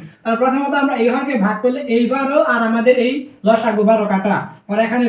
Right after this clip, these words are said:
বিসি, এখানে বিসি কাটা, থাকতেছে আমাদের এ, আর এখানে হচ্ছে এ স্কয়ার। তাহলে এ আর এ স্কয়ার যদি আমরা গুণ করি, তাহলে আমাদের এক কিউব হবে, কারণ আমাদের গুণের সময় পাওয়ার কি হয়?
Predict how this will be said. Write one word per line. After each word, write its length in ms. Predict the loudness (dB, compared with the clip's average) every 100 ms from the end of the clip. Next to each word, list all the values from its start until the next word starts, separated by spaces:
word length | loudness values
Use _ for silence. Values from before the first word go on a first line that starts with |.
| 2
বিসি, 340 | 0 0 2 2 0 -8 -8 -2
এখানে 200 | 2 2 2
বিসি 240 | 0 -2 -4
কাটা, 180 | -4 -2 -4
থাকতেছে 300 | -2 -2 -2
আমাদের 240 | -4 -4 -4 -2 0
এ, 20 | 0 -4 -12 _ -4
আর 60 | 0 2
এখানে 160 | 0 -2
হচ্ছে 180 | -4 -4 0
এ 20 | 0 0
স্কয়ার। 260 | -2 -2 -2
তাহলে 180 | -4 -4 0 2 4
এ 20 | 4 2
আর 80 | 4 4
এ 20 | 2
স্কয়ার 200 | 2 2 4
যদি 120 | 4 4
আমরা 140 | 4 4
গুণ 140 | 4 4 4
করি, 200 | 4 4 0 -8 -6
তাহলে 220 | -2 2 2
আমাদের 260 | 0 -2 -2 -2
এক 80 | -2 0
কিউব 180 | 0 0
হবে, 180 | -2 -2 -8 -12 -18 -2
কারণ 260 | 0 2 2 2
আমাদের 320 | 2 2 2 2 4
গুণের 240 | 2 2 0
সময় 220 | -2 0
পাওয়ার 200 | 0 0 0
কি 60 | -2
হয়? 140 | 0